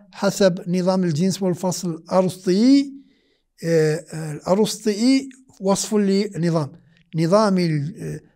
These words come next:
حسب نظام الجنس والفصل الأرسطي، الأرسطي وصف للنظام، أمر مسلم. نعم. ما هي، آه، تامة مع ما هي ناقصة. نعم.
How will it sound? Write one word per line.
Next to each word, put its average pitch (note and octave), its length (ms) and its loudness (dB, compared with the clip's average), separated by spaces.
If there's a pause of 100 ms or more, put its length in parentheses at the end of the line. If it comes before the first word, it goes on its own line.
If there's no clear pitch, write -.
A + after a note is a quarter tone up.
(120)
حسب F3+ 440 -2
نظام F3+ 320 0
الجنس F3+ 360 -2
والفصل A#3 520 -2
الأرسطي، F#3 840 0
الأرسطي A3 600 -2 (260)
وصف G3+ 280 -2
للنظام، F3 540 -2 (480)
أمر A#3 340 2
مسلم. D#3+ 1160 2 (340)
نعم. D3+ 440 -2 (840)
ما E3+ 200 0
هي، F3 440 4 (680)
آه، D#3 380 -6 (800)
تامة F3+ 560 0
مع F3+ 320 -2
ما F3 180 0
هي F#3+ 420 2
ناقصة. F3 1200 -2 (640)
نعم. D3 420 -6